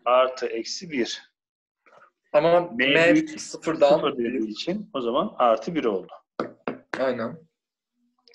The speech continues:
Speaker 1: Şimdi ne yapacağız? Fonksiyon çıktı.
Speaker 2: Şimdi türevden çözersek yaparım.
Speaker 1: Vay canım benim, türevi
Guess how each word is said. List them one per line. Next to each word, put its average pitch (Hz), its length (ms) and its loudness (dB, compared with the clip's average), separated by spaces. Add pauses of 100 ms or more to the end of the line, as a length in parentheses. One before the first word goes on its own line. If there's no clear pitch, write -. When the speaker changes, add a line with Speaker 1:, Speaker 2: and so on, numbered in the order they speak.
(460)
Speaker 1:
Şimdi 165 340 0
ne 180 60 4
yapacağız? 175 580 2 (640)
Fonksiyon 165 580 2
çıktı. - 520 -4 (1800)
Speaker 2:
Şimdi 170 280 0
türevden 190 520 4
çözersek 196 560 0
yaparım. 143 520 -8 (420)
Speaker 1:
Vay 147 360 2
canım 113 340 0
benim, 101 220 -6
türevi 110 460 0